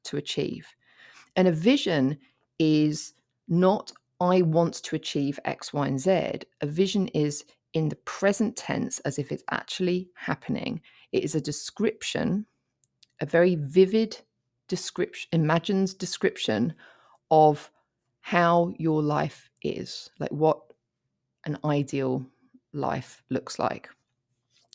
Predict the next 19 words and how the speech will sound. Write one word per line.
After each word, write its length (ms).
written 260
in 120
the 60
present 480
tense. 540
So 460
that's 220
something 540
that, 420
um, 500
I 40
think 400
is 440
much 520
more 180
beneficial 800
than 140
having 360
goals. 640